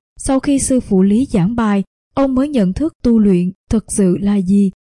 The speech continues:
Ông ngộ ra rằng trước đây ông đi chùa bái Phật và đọc kinh Phật cũng chỉ là hình thức, ông vẫn chưa biết tu luyện như thế nào. Sau khi tham dự khóa học của sư phụ Lý, ông mới hiểu rằng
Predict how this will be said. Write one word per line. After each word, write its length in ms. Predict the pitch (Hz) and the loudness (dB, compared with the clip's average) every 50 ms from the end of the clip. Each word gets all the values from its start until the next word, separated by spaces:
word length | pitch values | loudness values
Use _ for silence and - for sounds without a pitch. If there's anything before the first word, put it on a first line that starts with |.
| _ _ _ _ _ _ _ _ | _ _ _ _ _ _ _ _
Ông 180 | 294 302 285 | -4 -4 0
ngộ 220 | 269 233 196 185 196 | 0 2 2 2 0
ra 200 | 190 226 220 226 | 0 -2 -4 -2
rằng 300 | - - 208 190 190 185 | -2 -2 0 0 0 -2
trước 220 | - 285 320 - | -2 -4 -4 -2
đây 280 | 254 269 262 262 262 - - | -2 -2 0 0 -2 -2 -2
ông 200 | _ 262 247 240 | _ -4 -2 0
đi 140 | 220 240 233 | 0 0 -2
chùa 240 | 208 - 214 202 190 | 0 0 0 0 0
bái 240 | 180 190 190 254 277 | 0 -2 -2 -4 -4
Phật 340 | - - 226 190 185 - - | -2 -2 -2 -2 -2 -4 -4
và 100 | 220 202 | -2 -2
đọc 160 | 202 190 185 - _ - | -2 -2 -4 -6 _ -4
kinh 160 | 277 262 254 | -4 -4 -4
Phật 280 | - - 233 214 190 - _ _ _ _ _ _ | -4 -2 -2 -2 -2 -4 _ _ _ _ _ _
cũng 160 | - 180 208 | -2 -2 0
chỉ 280 | 233 - 240 180 170 196 | 0 -2 -2 -2 0 -2
là 140 | 240 254 233 | -2 -2 -2
hình 240 | 185 196 196 180 175 | 0 0 0 0 -2
thức, 220 | - 262 320 - _ _ _ _ _ _ _ | -2 -4 -6 -6 _ _ _ _ _ _ _
ông 180 | - 294 302 277 | -2 -2 -2 0
vẫn 200 | - - 190 220 | 0 -2 -2 -2
chưa 220 | - - 254 254 | -2 0 0 0
biết 300 | 220 240 277 330 - _ | 0 0 -2 -2 -4 _
tu 180 | - 262 247 233 | 0 0 2 4
luyện 300 | 220 190 180 170 175 - - _ | 4 2 2 0 -2 -4 -4 _
như 260 | 220 233 240 226 220 | -2 0 0 0 0
thế 200 | - 220 214 233 | 0 -2 -4 -4
nào. 340 | 277 285 262 233 214 196 185 - _ _ _ _ _ _ _ _ _ _ _ _ _ | -4 -2 -2 0 0 0 -2 -6 _ _ _ _ _ _ _ _ _ _ _ _ _
Sau 240 | - - 302 285 277 | -8 -2 -2 -2 -2
khi 200 | - 277 277 269 | 0 -2 -2 0
tham 240 | - 262 247 247 | 0 -2 -2 0
dự 220 | 220 214 190 180 180 | 0 0 2 0 0
khóa 200 | - - 262 285 | -2 -4 -4 -4
học 240 | 277 269 208 - - _ | -2 -4 -4 -4 -6 _
của 180 | - - 180 180 | -6 -2 -2 -2
sư 240 | - - - 240 208 | -2 0 -2 -2 -2
phụ 240 | 180 151 175 170 | 0 0 0 2
Lý, 300 | 185 190 208 208 226 269 - _ _ _ _ _ _ _ | 2 2 0 0 -2 -4 -6 _ _ _ _ _ _ _
ông 220 | 262 262 254 240 | -2 -2 0 0
mới 160 | 247 254 277 | -2 -2 0
hiểu 180 | 262 247 165 175 | 0 0 -2 -2
rằng 360 | 208 - 247 226 208 196 | -2 -2 -2 -2 0 -2